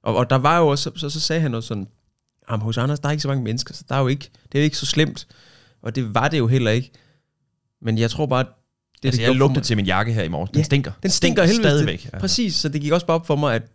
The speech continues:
Speaker 1: jo, der er stadig røget derinde, men
Speaker 2: Ja.
Speaker 1: vi har bare været vant til de værste
Speaker 2: At man ikke
Speaker 1: rygerum.
Speaker 2: kunne se hinanden.
Speaker 1: Ja, lige præcis, ikke?
Speaker 2: <laughs> Ja.
Speaker 1: Så vi tænker automatisk sådan, når der ikke er fyldt med røg derinde, og man faktisk, altså, og det er ikke bare er sådan en røgsky, man træder ind i, så tænker man, "Nå, men det er jo fint, det her."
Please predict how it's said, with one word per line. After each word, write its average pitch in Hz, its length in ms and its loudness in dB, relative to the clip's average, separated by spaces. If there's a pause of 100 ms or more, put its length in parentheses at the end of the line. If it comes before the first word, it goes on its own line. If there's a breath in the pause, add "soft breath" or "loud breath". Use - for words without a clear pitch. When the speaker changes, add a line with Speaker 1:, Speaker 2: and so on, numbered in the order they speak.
(120)
Speaker 1:
jo, 165 360 2 (120)
der 143 60 4
er 147 100 2
stadig 156 400 2
røget 123 220 4
derinde, 104 240 0
men 120 100 2
Speaker 2:
Ja. 113 80 2
Speaker 1:
vi 143 60 6
har 139 80 8
bare 135 240 2
været 120 200 2
vant 156 240 0
til 107 320 -4 (220)
de 110 160 -2
værste 127 340 0
Speaker 2:
At 110 40 -2
man 104 100 -2
ikke 107 100 0
Speaker 1:
rygerum. 113 80 0
Speaker 2:
kunne 101 80 2
se 117 140 2
hinanden. 113 260 0
Speaker 1:
Ja, 151 60 4
lige 190 160 4
præcis, 160 340 4
ikke? 170 140 2 (280 loud breath)
Speaker 2:
<laughs> - 200 -20
Ja. 98 120 0
Speaker 1:
Så 113 260 -4
vi 139 160 0
tænker 160 300 0
automatisk 120 440 0
sådan, 110 160 -2
når 101 100 -2
der 110 100 0
ikke 151 180 0
er 127 120 0
fyldt - 600 0
med 107 160 -2
røg 92 220 0
derinde, - 260 -8 (420)
og 104 80 -4
man 98 100 -2
faktisk, 104 440 -2 (140)
altså, - 200 -8
og 135 80 -12 (180)
det - 80 -6
er - 20 2
ikke 127 120 0
bare 120 140 2
er 123 40 0 (240)
sådan 117 120 -2
en - 20 2
røgsky, 113 520 0
man 87 140 -4
træder 104 260 -8
ind 98 180 -6
i, - 120 -8 (100)
så 147 100 -2
tænker 135 280 0
man, 76 140 -2
"Nå, 123 180 0
men 151 80 2
det - 140 -10
er 131 40 2
jo 131 80 2
fint, 131 400 -4
det 147 120 -12
her." 147 60 -12